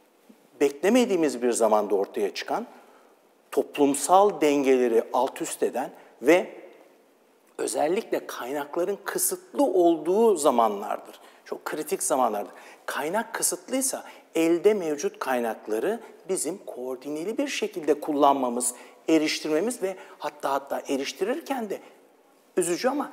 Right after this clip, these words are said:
seçerek eriştirmemiz gerekiyor. Şimdi tekrar afet lojistiğine doğru döndüğümüzde çok büyük bir coğrafya. Yani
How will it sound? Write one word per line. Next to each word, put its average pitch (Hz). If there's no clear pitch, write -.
seçerek -
eriştirmemiz 104
gerekiyor. -
Şimdi -
tekrar 175
afet 147
lojistiğine 131
doğru 127
döndüğümüzde 135
çok 233
büyük 170
bir 120
coğrafya. 113
Yani 135